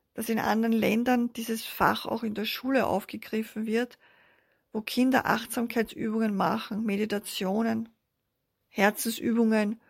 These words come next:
und so einfach total profitieren in ihrem Alltag, wie sie mit ihrem Stress umgehen, ihrer Nervosität, ihrer Angst. Auch für Kinder direkt biete ich Kurse an.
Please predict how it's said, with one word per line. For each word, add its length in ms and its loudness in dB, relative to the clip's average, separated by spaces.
und 300 -2
so 580 4
einfach 460 -4
total 540 0
profitieren 800 -2
in 100 -6
ihrem 240 -4
Alltag, 760 -4
wie 120 0
sie 340 0
mit 140 -2
ihrem 140 2
Stress 520 2
umgehen, 520 -4
ihrer 180 -4
Nervosität, 840 -2
ihrer 260 -2
Angst. 640 -2
Auch 160 4
für 160 0
Kinder 340 4
direkt 520 2
biete 280 -2
ich 160 -2
Kurse 480 0
an. 380 2